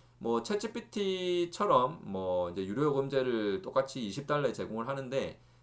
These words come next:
구글 제미나이 어드밴스의 차별점이라고 하면 여기 보면 이 테라바이트의 스토리지를 제공한다 이렇게 돼 있습니다.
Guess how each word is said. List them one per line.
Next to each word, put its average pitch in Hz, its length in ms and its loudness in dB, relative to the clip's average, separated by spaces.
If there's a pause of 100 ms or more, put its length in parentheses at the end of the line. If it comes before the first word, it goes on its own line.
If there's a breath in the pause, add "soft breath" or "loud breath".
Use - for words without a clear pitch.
(120 soft breath)
구글 180 340 0
제미나이 147 360 0
어드밴스의 131 440 0
차별점이라고 135 800 0
하면 117 240 -2
여기 110 120 -4
보면 104 340 -4
이 98 120 -6
테라바이트의 135 520 2
스토리지를 120 580 -6
제공한다 87 400 -8
이렇게 87 160 -10
돼 85 60 -10
있습니다. - 380 -16